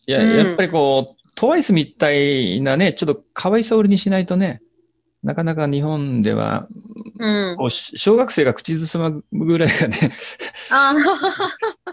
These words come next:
Speaker 1: あの、少女時代にしても、トワイスにしてもね。
Speaker 2: そうです。うんうん。
Speaker 1: えー、やっぱりそういう路線では決してないですもんね、レッドベルベットってね。
Speaker 2: うん。そうそうそう。
Speaker 1: うん。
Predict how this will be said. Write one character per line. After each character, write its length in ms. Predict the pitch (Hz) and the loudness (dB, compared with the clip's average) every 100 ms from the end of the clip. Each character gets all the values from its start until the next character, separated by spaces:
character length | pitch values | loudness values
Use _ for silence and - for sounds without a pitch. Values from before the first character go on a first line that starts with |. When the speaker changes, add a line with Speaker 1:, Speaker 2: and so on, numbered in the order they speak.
| 127 | -2
Speaker 1:
あ 20 | |
の、 260 | 123 117 117 | 0 2 2
少 220 | - 165 | 2 2
女 100 | 156 | 2
時 140 | 151 151 | 2 2
代 160 | 139 | 2
に 80 | 117 | 2
し 80 | - | 0
て 80 | 120 | 0
も、 340 | 117 117 113 - | 2 0 -4 -2
ト 80 | 147 | 0
ワ 60 | |
イ 40 | 127 | 0
ス 120 | 117 | 0
に 80 | 110 | 0
し 40 | |
て 60 | 123 | 0
も 140 | 110 | -2
ね。 40 | |
Speaker 2:
そ 60 | 139 | -2
う 20 | |
で 60 | - | -6
す。 80 | - _ - | -10 _ -14
う 60 | 214 | -12
ん 240 | 202 185 | -10 -6
う 300 | 202 190 180 | -6 -4 -8
ん。 80 | 180 - | -10 -4
Speaker 1:
え 360 | 120 117 - 113 | -2 0 -2 -4
ー、 20 | |
や 60 | |
っ 60 | 151 | -2
ぱ 80 | 170 | -2
り 120 | 127 | -2
そ 280 | - - 220 | -6 -2 2
う 60 | |
い 60 | 233 | 2
う 20 | |
路 160 | 202 202 | 2 0
線 220 | 214 196 | 2 2
で 80 | 185 | 2
は 80 | 120 | 0
決 180 | 147 | -4
し 40 | - | -2
て 100 | 160 | -2
な 100 | 185 | 0
い 60 | |
で 100 | 110 | -2
す 120 | 90 107 | -2 -2
も 40 | |
ん 40 | |
ね、 100 | 131 | -2
レ 80 | 110 | -2
ッ 80 | 110 | -2
ド 80 | 110 | -2
ベ 140 | 113 | -4
ル 60 | 110 | -4
ベ 100 | 110 | -6
ッ 20 | |
ト 80 | 117 | -4
っ 220 | 113 104 | -4 -6
て 40 | |
ね。 160 | 117 117 _ _ | -8 -16 _ _
Speaker 2:
う 40 | _ | _
ん。 40 | _ | _
そ 200 | - 233 | -14 -12
う 60 | 220 | -10
そ 200 | 214 208 | -8 -8
う 60 | |
そ 380 | 214 196 175 160 | -6 -6 -6 -4
う。 60 | 117 | 0
Speaker 1:
う 40 | |
ん。 360 | 113 107 104 | 2 2 -2